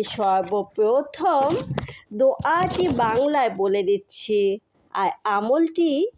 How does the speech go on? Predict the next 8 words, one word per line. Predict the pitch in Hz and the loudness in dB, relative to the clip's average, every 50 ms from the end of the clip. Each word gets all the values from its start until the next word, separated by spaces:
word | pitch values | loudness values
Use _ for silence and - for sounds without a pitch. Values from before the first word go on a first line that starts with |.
| _ _ - | _ _ -4
কিভাবে | 294 302 311 262 285 294 330 349 330 359 349 339 | -2 -2 0 0 -2 0 0 0 0 0 0 -2
করতে | 339 - 247 226 233 240 - - 339 339 | 0 0 2 2 2 0 -2 -2 -2 -2
হবে | 311 294 330 349 320 247 240 240 269 370 554 539 _ _ _ _ _ _ _ _ - - | 0 0 0 0 0 0 0 0 0 0 -4 -6 _ _ _ _ _ _ _ _ -6 -4
তা | 320 320 311 311 | -2 0 2 2
আমি | 311 311 330 330 | 2 2 2 0
পরে | 330 - 247 226 214 208 208 | 0 0 0 2 2 2 2
বলে | 190 175 196 196 196 196 | 0 0 2 2 2 2
দিব | 185 170 196 180 | 2 2 0 0